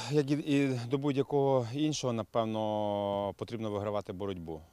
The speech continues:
Е, якщо це з Колосом було десь, е, відчутно, що ми старались нав'язувати, що ми навіть вигравали її, то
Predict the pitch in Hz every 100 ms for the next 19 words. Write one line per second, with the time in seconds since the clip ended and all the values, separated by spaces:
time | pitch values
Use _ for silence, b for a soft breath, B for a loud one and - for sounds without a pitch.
0 | 98 90 87 90 90 87 95 - 127 113
1 | - 123 - 120 113 123 101 98 - 104
2 | 95 95 98 95 95 98 98 98 98 92
3 | 101 - 113 95 87 101 98 95 - 101
4 | 101 95 87 95 95 87 87 - - 95
5 | 90 92 90 - 87 92 95 98 87 -
6 | 90 85